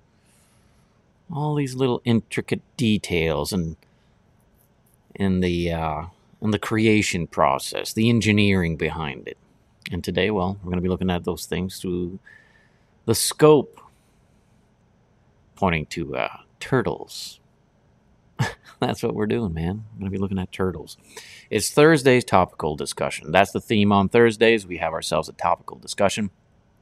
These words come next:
And if you look at the itinerary, you'll see what takes place each day throughout the week.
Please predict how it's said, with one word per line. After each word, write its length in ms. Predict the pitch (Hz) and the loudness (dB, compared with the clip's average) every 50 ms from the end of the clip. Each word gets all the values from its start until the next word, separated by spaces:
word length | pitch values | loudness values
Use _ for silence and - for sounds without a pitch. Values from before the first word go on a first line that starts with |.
| _ _ _ _ _ _ - | _ _ _ _ _ _ -20
And 640 | - - - - - - - - - - - - 98 | -20 -20 -20 -20 -18 -18 -18 -18 -18 -14 -4 -4 -2
if 80 | 87 - | -2 0
you 80 | - | 0
look 180 | 87 85 - - | 0 0 0 0
at 120 | 85 78 | -2 -2
the 120 | 73 80 71 | -2 -4 -6
itinerary, 760 | 71 - - - 85 85 80 78 78 78 78 80 78 78 82 - | -6 -6 -6 -4 -4 -2 -2 -4 -4 -4 -4 -4 -6 -6 -6 -6
you'll 120 | - - | -6 -8
see 200 | - - - 90 | -8 -6 -6 -4
what 220 | 82 80 82 - - | -4 -4 -6 -6 -6
takes 220 | 82 76 - - | -6 -8 -8 -6
place 300 | - 92 92 82 - - | -2 -2 -2 -2 -2 -6
each 200 | 78 - - - | -10 -12 -8 0
day 220 | - 104 101 101 | 2 4 4 4
throughout 300 | 92 - - 80 69 - | 4 2 0 -2 -2 -2
the 60 | - 82 | -2 -2
week. 380 | 92 104 110 104 - - - | 0 0 0 0 -2 -8 -16